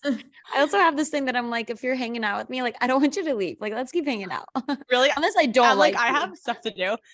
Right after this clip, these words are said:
Speaker 1: No, I forget about
Speaker 2: <laughs>
Speaker 1: all the stuff that I have to do. My brain's just like, "Let me just focus on how much fun I'm having." <laughs>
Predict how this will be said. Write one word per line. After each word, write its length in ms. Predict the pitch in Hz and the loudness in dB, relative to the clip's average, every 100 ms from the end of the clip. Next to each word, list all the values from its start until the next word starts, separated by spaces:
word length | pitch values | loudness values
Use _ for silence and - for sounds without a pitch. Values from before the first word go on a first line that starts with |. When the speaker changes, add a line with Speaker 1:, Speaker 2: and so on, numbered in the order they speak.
| _ _ _ - | _ _ _ 0
Speaker 1:
No, 220 | 403 302 302 | 2 6 6
I 180 | 277 | 4
forget 320 | 311 359 302 285 | 2 0 2 2
about 200 | 262 240 | 4 2
Speaker 2:
<laughs> 40 | |
Speaker 1:
all 120 | 240 | 2
the 100 | 254 | -2
stuff 220 | 254 240 233 | -4 -6 -4
that 100 | 220 | -4
I 60 | |
have 180 | 208 202 | -4 -6
to 80 | 214 | -10
do. 200 | 202 208 | -8 -4
My 160 | 208 214 | -2 -2
brain's 380 | 202 226 233 233 | 0 0 0 -4
just 180 | 233 | -6
like, 120 | 233 226 | -6 -4
"Let 140 | 359 | -2
me 120 | 440 | -2
just 160 | 392 311 | -2 -2
focus 280 | 302 285 262 | -4 -4 -4
on 100 | 262 | -4
how 100 | 254 | -4
much 180 | 247 226 | -6 -8
fun 200 | 226 202 | -8 -8
I'm 100 | 190 | -8
having." 460 | 196 104 120 214 220 - | -10 -10 -12 -14 -16 -20
<laughs> 80 | - | -14